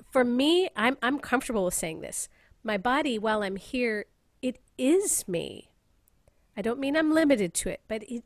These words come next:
is me. And so coming home to, I think, uh, uh, the, the truth, the, the, the, the three R's, which I haven't talked about, it's so easy to say, um,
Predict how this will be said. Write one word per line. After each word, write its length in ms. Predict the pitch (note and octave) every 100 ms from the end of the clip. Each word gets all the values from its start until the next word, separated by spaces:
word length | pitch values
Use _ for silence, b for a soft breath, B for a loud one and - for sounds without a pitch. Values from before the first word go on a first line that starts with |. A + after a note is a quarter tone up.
| _
is 500 | C#4+ D4 D4 A#3+ -
me. 400 | G3 - - - _ b b b b -
And 160 | A#3 A3+
so 360 | B3+ A#3 A#3 - -
coming 380 | - C#4+ C#4+ C#4
home 480 | A#3+ A#3 A3+ A3+ A3
to, 440 | - G#3 G3 F#3+ - _ _ _ _ _ _ _ _ -
I 100 | C#4
think, 200 | G4 D4
uh, 100 | D4 -
uh, 60 | - - - - - -
the, 240 | C4 A#3+ -
the 120 | B3
truth, 300 | - C#4+ -
the, 160 | B3 A#3
the, 240 | A#3 A#3 B3
the, 240 | A3+ A3 -
the 120 | - A#3+
three 300 | - B3 A#3
R's, 360 | G#3 G3+ A3+
which 160 | G#3+ -
I 40 |
haven't 240 | G#3 A3+ A3
talked 200 | A3 -
about, 160 | A#3+
it's 140 | G3+ -
so 200 | G#3 -
easy 320 | - B3 A#3+ A#3
to 160 | -
say, 480 | G#3 - G3+ A3+ C#4+
um, 260 | G#3 F#3 F#3+